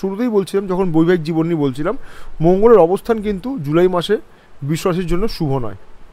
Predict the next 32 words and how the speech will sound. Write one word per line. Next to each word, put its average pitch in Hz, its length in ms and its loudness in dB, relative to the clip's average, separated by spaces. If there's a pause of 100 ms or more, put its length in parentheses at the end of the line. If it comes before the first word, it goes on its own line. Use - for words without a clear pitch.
(200)
দ্বাদশভাবে 160 460 0
অবস্থান 143 440 0
করছে। 127 240 -8
এই 135 60 -4
সময় 170 300 -2 (360)
বড় 180 200 6
বিনিয়োগ 170 360 4
আপনাকে 175 280 0
সমস্যায় 165 440 -2
ফেলতে 127 280 -4
পারে, 117 200 -8 (560)
টাকা 180 260 4
বাজারে 170 280 4
আটকে 160 280 4
থাকতে 151 280 -4
পারে, 117 200 -6 (300)
ব্যবসায় 196 440 4 (380)
প্রতিযোগিতা 202 520 4
বাড়তে 139 300 0
পারে। 110 180 -4 (440)
কেবলমাত্র 233 540 4
যারা 214 180 4
কোনো 220 200 2
বৈদেশিক 175 400 2
সংস্থার 170 400 -4
সাথে 190 140 0
ব্যবসা 180 280 0
করছেন, 175 340 -6
তাদের 156 260 -4
জন্য 175 200 -8
সময়টা 139 400 -4
ভালো। - 240 -10